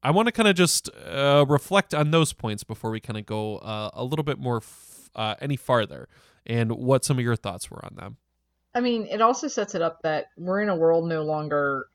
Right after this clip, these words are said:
Speaker 2: understood by us, because
Speaker 1: Mm.
Speaker 2: as we've been in this world, it's been predominantly dominated by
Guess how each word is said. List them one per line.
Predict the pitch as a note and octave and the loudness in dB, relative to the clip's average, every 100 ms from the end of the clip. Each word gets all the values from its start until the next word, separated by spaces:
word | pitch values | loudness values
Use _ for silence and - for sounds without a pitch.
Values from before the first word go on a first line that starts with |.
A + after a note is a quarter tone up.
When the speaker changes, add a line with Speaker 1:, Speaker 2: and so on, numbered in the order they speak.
| _ - | _ -4
Speaker 2:
understood | E3+ D3 D#3 - - E3 F#3 F#3 B2+ D#3 _ | -2 -2 -4 -8 0 4 4 4 0 -8 _
by | - D3+ | 0 2
us, | B2+ B2 - | 2 -2 -4
because | E3+ D#3 D3 - - _ _ _ | -6 -4 -6 -10 -20 _ _ _
Speaker 1:
Mm. | A2 G#2+ | -10 2
Speaker 2:
as | F#3+ G3+ | 4 4
we've | G3 F3 | 0 -2
been | F3 | -4
in | D#3 | -6
this | D3 - | -10 -2
world, | A3 A#3 D3 D3 - _ _ | 2 4 4 2 -2 _ _
it's | E3+ E3 | -8 -8
been | - D3+ C#3+ C#3+ - _ | -4 -4 -4 -10 -16 _
predominantly | F#3 D3+ D3 D#3 F3+ C#3 C#3+ C3+ C3+ - _ _ _ | -4 -2 0 0 -2 -6 -6 -8 -10 -16 _ _ _
dominated | - C#3 G#3 F3 C#3 C3 C3 - D3 | 0 0 0 -2 -4 -6 -8 -10 0
by | D3 C#3 C#3 C#3 C3+ C3+ | 2 4 2 0 -4 -6